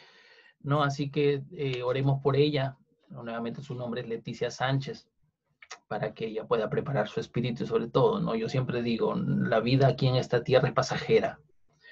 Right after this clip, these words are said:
Nosotros debemos preocuparnos por llegar a la vida eterna,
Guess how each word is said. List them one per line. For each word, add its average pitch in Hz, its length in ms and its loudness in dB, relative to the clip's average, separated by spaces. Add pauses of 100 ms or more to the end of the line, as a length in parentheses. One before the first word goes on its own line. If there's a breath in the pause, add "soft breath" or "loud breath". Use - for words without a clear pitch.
(520 loud breath)
Nosotros 117 500 4
debemos 117 240 4
preocuparnos - 920 2 (500)
por 110 220 6
llegar 117 360 8
a 107 40 4
la 107 140 2
vida 107 220 2
eterna, - 360 -4